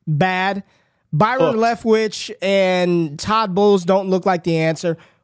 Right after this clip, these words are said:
Speaker 1: What did Mike Evans finish with? Did Mike Evans
Speaker 2: I think, I think he finished with a couple catches, but for, I think most of his
Speaker 1: He had
Speaker 2: catches
Speaker 1: one for
Speaker 2: came
Speaker 1: five.
Speaker 2: overtime.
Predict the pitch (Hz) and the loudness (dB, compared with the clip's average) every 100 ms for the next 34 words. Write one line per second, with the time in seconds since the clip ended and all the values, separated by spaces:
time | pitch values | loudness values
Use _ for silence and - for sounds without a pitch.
0 | - 247 415 262 269 254 240 214 180 - | 0 2 2 0 0 0 -2 -2 -4 -2
1 | 170 147 151 131 110 - 170 208 254 240 | -2 -2 -4 -6 -4 0 2 0 0 -2
2 | 240 254 - - 233 - - 190 196 226 | 0 0 0 -2 -6 -6 -4 -4 -4 -10
3 | 254 294 294 - 226 233 226 - 180 185 | -8 -6 -6 -2 0 0 -2 -8 -4 -4
4 | 175 - 175 190 175 175 170 127 113 139 | -4 -4 -4 -4 -2 -4 -2 -8 -2 -4
5 | - 156 139 127 156 175 143 139 170 190 | -2 -2 0 -2 -4 -8 -4 -2 0 -2
6 | 175 160 247 190 175 247 240 202 139 208 | -4 0 0 2 2 0 0 -2 0 -2
7 | 160 185 165 110 - - | 2 0 0 -10 -16 -16